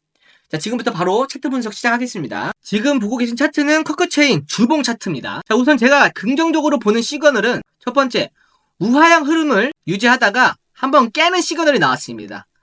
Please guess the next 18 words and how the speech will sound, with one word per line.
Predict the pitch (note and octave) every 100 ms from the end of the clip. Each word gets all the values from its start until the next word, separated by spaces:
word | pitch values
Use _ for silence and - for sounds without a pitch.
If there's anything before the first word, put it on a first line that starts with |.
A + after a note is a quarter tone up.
| _ _ -
깨고 | C#4 D4 D#4+
나서 | G#3+ D3+ G#3+ - - -
우상향 | E3+ A3+ C#4 C4+ B3+
흐름을 | D4 C4+
타는 | B3+ C#4+
것 | B3+
같았었지만 | D#3+ G3+ G#3+ - F3+ G#3+
한번 | A#3+ B3+ D3+
밀린 | D#3+ A#3 C4+
모습이죠. | C4 G#3+ E3 A2+ G2 E3
자, | F#3+
밀리고 | E3 C4+ D#4+
나서 | D#4 - - C#4 - _ -
거래량이 | - B3+ D4+ D4 C#4+ B3
대폭 | E3 C4 D#4+ - D4+
다시 | G#3 G3+
한번 | B3 A3+
증가했었는데 | - F#3+ A#3+ A#3+ A3 C#3 G3 F#3